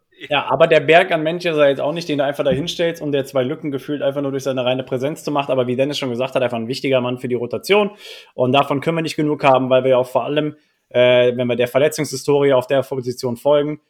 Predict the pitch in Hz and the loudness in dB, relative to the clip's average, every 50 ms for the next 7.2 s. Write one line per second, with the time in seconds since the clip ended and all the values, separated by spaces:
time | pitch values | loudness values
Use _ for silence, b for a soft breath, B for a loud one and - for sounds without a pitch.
0 | _ _ _ 113 113 139 151 - - 143 135 120 120 120 117 - - - 123 117 | _ _ _ -4 -2 -2 -2 -2 -2 -2 0 2 0 0 -2 -4 -8 -6 -2 -2
1 | 117 117 117 117 - _ _ _ _ _ _ _ _ _ _ _ _ _ _ _ | 0 0 -2 -4 -8 _ _ _ _ _ _ _ _ _ _ _ _ _ _ _
2 | _ _ _ _ _ _ _ _ _ _ - 123 127 131 123 110 B B B B | _ _ _ _ _ _ _ _ _ _ 2 4 6 6 6 4 B B B B
3 | B - - 135 135 139 135 135 139 135 135 131 - 135 127 123 120 - - 135 | B -2 2 2 4 4 6 4 6 6 4 4 4 4 4 4 4 0 0 2
4 | 131 127 123 123 123 123 123 117 123 123 117 117 139 143 143 139 135 131 131 127 | 4 4 4 4 2 0 -2 -2 0 0 0 2 0 0 2 2 2 2 2 0
5 | 120 131 139 139 135 131 127 123 120 B B B B B B _ - 113 135 147 | 2 4 4 4 6 4 4 2 -2 B B B B B B _ -6 -2 -2 -2
6 | 139 - 147 139 120 120 120 113 117 117 104 90 - _ _ - 113 110 123 143 | -2 0 0 0 2 2 2 2 0 -2 -6 -6 -10 _ _ -4 -4 -2 -2 -2
7 | 143 135 _ | -6 -8 _